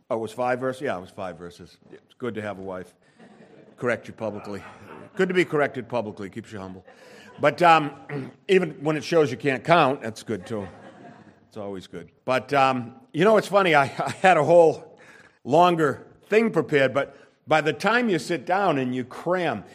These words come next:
and you start trying to develop and elaborate and elucidate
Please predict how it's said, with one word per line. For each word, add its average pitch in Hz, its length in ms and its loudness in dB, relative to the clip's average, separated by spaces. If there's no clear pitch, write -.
and 139 180 -4
you 143 80 -4
start 170 440 2
trying 156 340 -4
to 139 120 -8
develop 127 580 2
and 120 100 -2
elaborate 127 840 4
and 139 140 0
elucidate 131 880 0